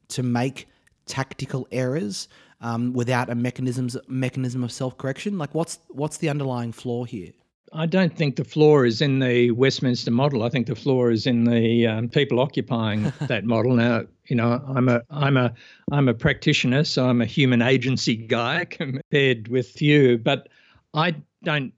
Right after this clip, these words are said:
Speaker 2: as I said before, I don't think it was beyond the wit of a accomplished political leader to arrange to give people the say that they wanted and that he had promised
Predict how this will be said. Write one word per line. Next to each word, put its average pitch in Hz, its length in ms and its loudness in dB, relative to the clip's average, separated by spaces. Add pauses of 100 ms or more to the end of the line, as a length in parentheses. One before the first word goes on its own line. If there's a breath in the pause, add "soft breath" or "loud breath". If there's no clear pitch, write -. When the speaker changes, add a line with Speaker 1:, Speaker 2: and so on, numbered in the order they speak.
Speaker 2:
as 131 160 -8
I 113 60 -4
said 113 220 -4
before, 131 320 -2
I 117 60 0
don't 135 160 -2
think 139 120 -2
it 110 40 -4
was 113 140 -2
beyond 123 500 2
the 123 80 0
wit 131 440 0 (360)
of 127 340 0
a 123 480 2 (180)
accomplished 131 680 2 (560 soft breath)
political 147 500 6
leader 120 540 2 (520)
to 127 640 4
arrange 135 880 0 (120)
to 139 140 -2
give 127 300 -2
people 127 600 0
the 117 260 2 (240)
say 131 420 2
that 113 220 -4
they 113 440 0 (360)
wanted 135 460 2
and 117 320 4 (140)
that 120 180 -2
he 127 240 4
had 110 260 -4
promised 143 580 2